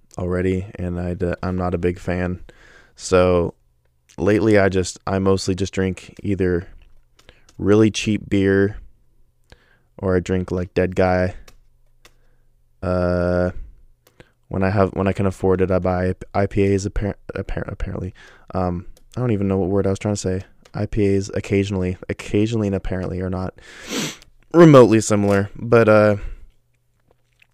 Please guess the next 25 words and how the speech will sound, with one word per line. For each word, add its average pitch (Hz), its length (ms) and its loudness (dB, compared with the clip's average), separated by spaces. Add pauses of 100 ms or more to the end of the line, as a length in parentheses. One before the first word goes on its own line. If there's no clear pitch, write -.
(160)
and 113 160 4
then 107 440 4 (1400)
my, 98 540 4 (360)
my, 92 380 -2
uh, 90 340 -4 (640)
elder-, 95 460 0
my 98 220 -2
elderly 98 420 2
friend 92 440 -6 (680)
got 95 180 0
me 90 120 0
into 92 140 0
drinking 92 360 -4
wine, 90 320 -2
which 92 220 -6
I 98 40 0
used 92 180 -4
to - 60 -8
give 92 140 -4
him 90 100 -6
so 92 160 -6
much 92 200 -6
shit - 220 -8
for 87 200 -6
because 92 560 -6